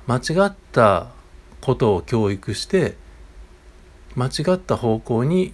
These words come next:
導いているのが、今の日本の政治家たちですね。だから、まあ、我々で考えて、立ち上がって行動するしかないと思いますよ。もう終わってますんで、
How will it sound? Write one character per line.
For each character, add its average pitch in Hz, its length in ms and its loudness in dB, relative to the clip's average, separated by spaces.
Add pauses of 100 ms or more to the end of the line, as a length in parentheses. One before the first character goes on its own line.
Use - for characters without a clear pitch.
(160)
導 120 360 0
い 117 40 -6
て 107 100 -6
い 107 100 -2
る 143 100 -2
の 156 100 -2
が、 185 300 2 (680)
今 131 240 2
の 131 180 2
日 113 160 4
本 117 360 0
の 160 300 0
政 113 440 0
治 98 120 -4
家 98 420 0
た - 120 -6
ち 90 120 -8
で 80 100 -6
す 78 100 -10
ね。 92 180 -8
だ 147 120 -2
か 147 60 0
ら、 110 120 2
ま 135 120 2
あ、 98 100 2
我 104 180 2
々 175 280 -2
で 185 200 2 (720)
考 139 280 0 (100)
え 127 80 2
て、 92 360 -2 (300)
立 - 220 -4
ち - 60 -
上 135 100 4
が 156 120 0
っ 170 40 -6
て - 260 -2
行 135 280 2
動 143 120 0
す 180 100 -2
る 180 60 -4
し - 80 -10
か 92 120 -4
な 151 100 0
い 165 60 -6
と 98 100 -4
思 85 120 -2
い - 20 -2
ま 104 100 -2
す - 120 -10
よ。 90 100 -10
も 90 180 -4
う - 100 -12
終 117 100 0
わ 120 60 2
っ 139 60 -2
て - 300 -4
ま 151 120 0
す - 140 -6
ん 78 100 -6
で、 80 220 -4